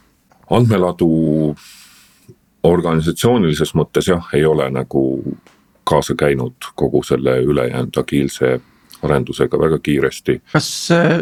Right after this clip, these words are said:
Speaker 2: no segan vahele, Tarmo,
Speaker 1: Jah.
Speaker 2: aga kas, äh, selline self-service nagu layer ei ole mitte juba nii-öelda tulnud, et jääda, et, et see on nagu üks selline evolutsiooniline aspekt, mis on andmelao-, i-,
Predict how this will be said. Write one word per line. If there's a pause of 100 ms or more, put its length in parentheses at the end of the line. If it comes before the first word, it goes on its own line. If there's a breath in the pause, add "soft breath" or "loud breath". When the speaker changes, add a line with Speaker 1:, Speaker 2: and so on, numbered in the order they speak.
Speaker 2:
no
segan
vahele,
Tarmo,
Speaker 1:
Jah.
Speaker 2:
aga
kas,
äh,
selline
self-service
nagu
layer
ei
ole
mitte
juba
nii-öelda (800)
tulnud,
et
jääda,
et,
et
see
on
nagu
üks
selline (260 loud breath)
evolutsiooniline (1000 loud breath)
aspekt,
mis
on
andmelao-, (240)
i-,